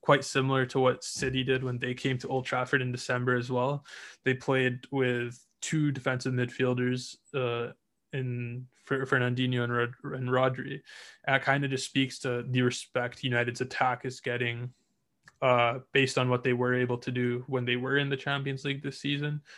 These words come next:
knocking off Leipzig and P S G, and also just what they're capable of doing in terms of goal scoring. I think right now they scored the third most goals in the Prem this season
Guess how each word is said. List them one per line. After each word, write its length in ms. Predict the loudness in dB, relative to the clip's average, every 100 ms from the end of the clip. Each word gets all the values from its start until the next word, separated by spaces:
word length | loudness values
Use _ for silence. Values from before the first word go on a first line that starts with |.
| -18 -2
knocking 340 | 0 0 0
off 220 | -2 -4
Leipzig 380 | -6 -6 2 2
and 100 | 2
P 120 | 0
S 100 | -2
G, 260 | 2 -2 -2 -10 -18 -2
and 140 | 2
also 220 | 2 2
just 200 | 0 2
what 140 | 2 2
they're 100 | 0
capable 480 | 0 -4 -2 -4 -4
of 140 | -4
doing 300 | -4 -4 -6
in 80 | -8
terms 240 | -8 -6
of 80 | -6
goal 140 | -6
scoring. 300 | -4 -2 -2
I 40 | 0
think 180 | 0 2
right 160 | 0
now 140 | 0 -2
they 80 | -4
scored 340 | 2 2 2
the 60 | -4
third 440 | -8 -2 2 2
most 280 | 2 -2 -4
goals 340 | -4 -2 -4
in 60 | -8
the 60 | -10
Prem 300 | -10 -10 -8
this 200 | -10 -8
season 560 | -6 -6 -4 -6 -6